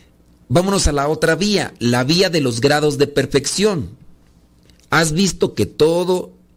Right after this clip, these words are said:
en esta vida tiene grados? En tu misma vida personal es un constante crecimiento, un constante ir adquiriendo ciertos grados de perfección.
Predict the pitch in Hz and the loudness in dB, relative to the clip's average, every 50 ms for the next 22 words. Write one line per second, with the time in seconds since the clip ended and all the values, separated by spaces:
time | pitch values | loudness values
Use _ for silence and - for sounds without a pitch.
0 | _ _ _ _ - 117 120 139 151 151 - 147 135 143 147 151 143 151 - 151 | _ _ _ _ -2 0 2 2 2 2 0 0 0 2 2 2 2 2 2 0
1 | 151 151 151 147 160 165 170 175 175 190 196 - - - - _ _ _ _ _ | 2 2 2 2 2 2 0 -2 -4 -6 -8 -8 -10 -14 -16 _ _ _ _ _
2 | _ _ _ _ _ _ 113 117 113 104 - 123 110 117 135 147 147 135 143 151 | _ _ _ _ _ _ -2 0 0 0 0 0 2 2 2 0 0 0 0 0
3 | 147 139 147 147 151 143 - 147 139 139 - - 139 139 151 170 190 180 151 - | 2 2 2 0 0 0 0 0 0 0 0 0 0 0 2 0 0 0 0 0
4 | - 120 - 139 147 147 139 - 139 131 120 - - 135 135 139 135 - 151 139 | -2 -2 0 0 0 0 0 0 0 0 0 0 0 0 0 0 2 0 0 0
5 | - 143 139 127 - - 135 135 139 147 156 175 185 190 180 185 110 90 - - | 2 0 0 0 0 0 0 0 2 2 2 0 0 -2 -2 -6 -8 -10 -10 -12
6 | _ _ _ _ _ _ _ _ _ _ _ _ - 127 139 147 139 - 135 131 | _ _ _ _ _ _ _ _ _ _ _ _ 0 0 2 2 2 0 0 0
7 | 127 120 - - - 135 139 143 135 143 139 131 - - 151 151 156 156 151 151 | 0 0 -2 -2 0 0 0 0 0 0 0 0 0 0 0 2 2 2 0 -2
8 | - - 127 127 120 - - - 131 127 131 135 151 156 156 160 147 165 - - | -2 -2 -2 -2 -2 -4 -4 -2 0 0 2 2 2 2 0 0 -4 -4 -6 -6
9 | - - - 143 147 147 143 147 - 151 139 120 113 117 117 123 127 127 131 135 | -8 -2 0 2 2 2 2 -2 -4 -4 -4 0 2 2 2 2 2 2 0 0
10 | 127 127 127 - - 127 117 - 131 127 - - - 185 220 220 170 | 0 0 -2 0 0 -2 -2 0 -2 -4 -2 0 2 2 2 2 0